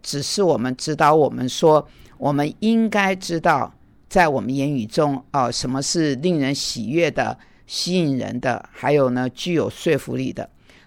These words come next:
当然，因为我们的言语呢，是要前面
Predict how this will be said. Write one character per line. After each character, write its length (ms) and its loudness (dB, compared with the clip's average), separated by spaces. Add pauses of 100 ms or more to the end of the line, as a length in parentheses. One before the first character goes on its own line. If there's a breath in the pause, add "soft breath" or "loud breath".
当 160 4
然， 320 2 (160)
因 100 -2
为 60 2
我 100 0
们 100 -2
的 80 -2
言 240 -2
语 120 -2
呢， 180 -4
是 200 -6
要 380 4 (140)
前 180 -6
面 320 -4